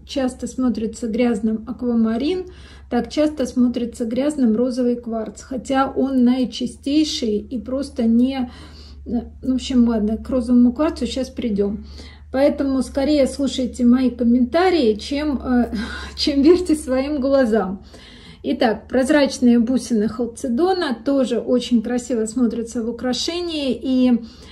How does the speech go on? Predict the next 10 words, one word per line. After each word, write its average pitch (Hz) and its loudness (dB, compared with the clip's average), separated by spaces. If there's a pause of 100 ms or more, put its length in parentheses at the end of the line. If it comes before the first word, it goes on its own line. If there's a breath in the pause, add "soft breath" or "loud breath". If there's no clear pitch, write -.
(320 loud breath)
э, 240 -2
когда 254 0
есть 262 -2
какой-то 254 -2
кулон 320 2
очень 262 2
красивый, 247 0
иногда 262 2
просто 277 -4
незаменима, 247 4